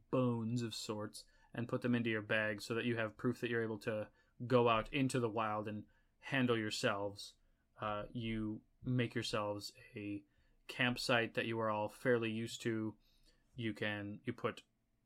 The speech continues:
your bedroll's on the ground, and you cover yourselves up with a very simple tent. And you all share one specific tent, because otherwise there's a higher chance of freezing to death.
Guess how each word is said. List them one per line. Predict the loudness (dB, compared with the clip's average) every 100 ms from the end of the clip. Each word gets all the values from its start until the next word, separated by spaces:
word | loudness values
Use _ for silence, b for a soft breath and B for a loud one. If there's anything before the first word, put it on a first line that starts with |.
| _ _ _ _ _ _
your | -6
bedroll's | 4 4 6 4
on | 2
the | -2
ground, | 2 4 6 6 4 2 -6 -8
and | -6
you | -6
cover | 0 2 2
yourselves | -2 -2 -2 0
up | -2 -2 -6
with | -4 -2
a |
very | -2 -2 -4
simple | -6 -6 -6 -8 -10
tent. | -10 -10 -10 -20 _ _ -4
And | -4 -2
you | 0
all | 0 0 -2
share | -8 -6 -4 -4 -8 _
one | -2 0 0
specific | -2 -4 -4 -8 0
tent, | 0 0 -6 _ _ _
because | -2 0 -2 -2 -2
otherwise | -2 -2 -4 -6 -10 _ _ -4
there's | 0 0 -2
a | -2
higher | 0 -2 -2
chance | -6 -4 -6
of | -8 _ _
freezing | -2 -2 -2 -12
to |
death. | -14 -16 -20